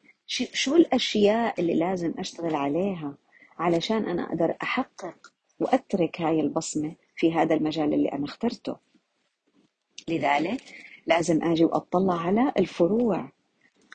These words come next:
أنا كيف لازم أدير بالي على حالي؟ من خلال أطور، يعني كيف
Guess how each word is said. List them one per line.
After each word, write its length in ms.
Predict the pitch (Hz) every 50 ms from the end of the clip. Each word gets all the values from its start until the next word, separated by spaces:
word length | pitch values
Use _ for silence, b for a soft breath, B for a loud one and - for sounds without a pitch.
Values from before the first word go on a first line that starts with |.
| -
أنا 180 | 202 214 220 202
كيف 340 | 190 - - 302 339 - -
لازم 300 | 269 269 254 254 233 214
أدير 240 | 220 190 208 220 208
بالي 260 | 196 220 240 233 240
على 220 | 214 208 196 196
حالي؟ 680 | 185 - - 202 233 269 285 285 262 202 165 156 - - _ _ _ _ _ _ _ _ _ _ _ _ _ - -
من 320 | 185 208 240 311 370 349
خلال 600 | 277 - - 220 190 180 180 190 208 226 254 262 - -
أطور، 680 | 190 190 - - 254 294 302 240 185 - 165 160 143
يعني 400 | 139 135 135 123 123 120 123 - - _ _ -
كيف 160 | 247 233 -